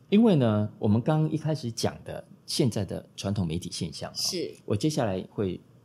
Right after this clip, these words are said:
Speaker 1: 有一本书是美国作者写的，美国也是一样的。我们现在台湾的传统金融媒体跟美国的媒体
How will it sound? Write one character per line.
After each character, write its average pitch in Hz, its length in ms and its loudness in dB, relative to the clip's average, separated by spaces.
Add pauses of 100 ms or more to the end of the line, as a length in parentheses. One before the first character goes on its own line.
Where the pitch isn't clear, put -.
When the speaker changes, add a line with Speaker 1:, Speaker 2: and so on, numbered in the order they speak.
(100)
Speaker 1:
有 87 180 -2
一 95 40 -2
本 90 180 -4
书 85 240 -10 (340)
是 - 160 -6
美 78 140 -8
国 80 280 -10 (480)
作 113 140 0
者 87 100 -4
写 80 220 -6
的， - 180 -14 (540)
美 117 160 4
国 175 140 4
也 139 100 2
是 - 140 -8
一 - 120 -10
样 76 160 -10
的。 - 80 -12
我 - 60 -2
们 101 80 2
现 143 140 0
在 - 40 -4
台 101 120 -8
湾 98 120 -4
的 - 160 -10
传 92 200 -6
统 87 120 -10
金 98 160 -8
融 80 140 -10
媒 78 160 -16
体 - 320 -18
跟 87 240 -4 (160)
美 85 160 -2
国 95 140 -4
的 90 80 -2
媒 82 160 -10
体 - 340 -18